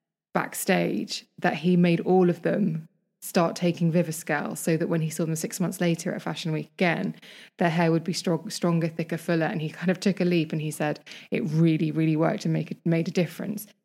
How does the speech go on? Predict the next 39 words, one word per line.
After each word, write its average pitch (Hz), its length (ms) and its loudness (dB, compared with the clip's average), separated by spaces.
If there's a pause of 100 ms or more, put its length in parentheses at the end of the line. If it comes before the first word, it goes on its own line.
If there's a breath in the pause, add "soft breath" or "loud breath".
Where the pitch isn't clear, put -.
(180)
So 190 100 4
the 180 80 2
fact 202 280 2
that 202 120 -4
these, 175 380 2
uh, 160 320 2 (100)
brands 220 380 6
are 196 80 -4
packaging 170 480 -2
up 156 160 -4
all 214 180 4
the 190 80 4
things 170 240 0
that 160 100 -4
you 170 120 0
need 160 260 0
is 175 140 -4
actually 160 400 -4
really 151 340 -4
helpful 160 420 -10
and 156 120 -6
very 156 180 -6
useful. 170 480 -4 (400 loud breath)
So 175 480 2
I 220 220 6
started 208 420 2
taking 175 320 2
Viviscal 170 500 -2
again 160 500 -2
about 165 440 -2 (220)
two - 1300 -4
months 170 320 -2
ago, 202 260 2
maybe 190 200 4
nearly 180 180 4
three 185 220 0
months 190 220 2
ago 185 120 0
now, 190 240 4